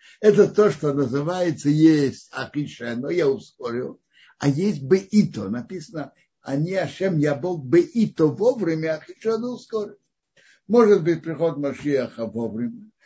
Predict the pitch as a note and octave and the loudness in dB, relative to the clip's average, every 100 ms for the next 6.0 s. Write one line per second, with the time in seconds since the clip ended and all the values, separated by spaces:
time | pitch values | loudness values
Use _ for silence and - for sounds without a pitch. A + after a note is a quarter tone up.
0 | _ _ A#2+ A2+ C3 D3 D3+ E3+ - C#4 | _ _ -8 -6 -6 -8 -12 -18 -14 -12
1 | B3+ - - F#3 - C#4 F4+ C#4 G#3 G#3 | -12 -14 -12 -10 -6 -4 -2 0 4 6
2 | G#3 G#3+ F3 F#3 F3 G#3+ E3 A3 F4+ G#2 | 6 4 2 0 2 2 0 -2 -2 -4
3 | - _ _ _ - D#3 E3 F#3 E3 F#3+ | -10 _ _ _ 0 4 4 2 -2 -8
4 | - - - D#3+ C#3+ F3 E3 - F#3+ D3+ | -10 -20 -10 -6 0 2 2 0 -6 -4
5 | F#3+ F#3 F3+ - F#3+ F3+ F3 F3 E3 - | -4 -2 -4 -6 -12 -10 -12 -14 -18 -20